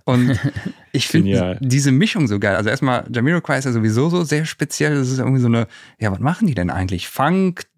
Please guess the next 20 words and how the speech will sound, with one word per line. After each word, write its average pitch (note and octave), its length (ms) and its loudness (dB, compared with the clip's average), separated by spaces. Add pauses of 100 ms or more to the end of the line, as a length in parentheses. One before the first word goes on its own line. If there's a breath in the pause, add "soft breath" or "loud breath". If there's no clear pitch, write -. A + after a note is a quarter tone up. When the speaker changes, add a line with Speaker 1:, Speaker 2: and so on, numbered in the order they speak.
(100)
Speaker 1:
bisschen C3+ 300 2
Jazz, E3+ 640 0 (440)
s-, A#2+ 360 -2 (220)
irgendwie E3 260 4
sowas. D#3+ 480 0 (420 loud breath)
Und F#2+ 200 4
Speaker 3:
Mhm. G#2+ 80 0
Speaker 1:
du G#2+ 140 -4
hast D#3+ 180 -2
dann C#3+ 140 2
dieses A#2 320 0
Fundament B2+ 760 0
aus B2+ 520 -2
sehr C3 400 0
funkigem C3+ 880 -2
Drums, C3+ 520 0
Bass C#3+ 340 -2
und B2 180 0
Gitarre. D3+ 520 0 (420 soft breath)
Darüber D#3 720 0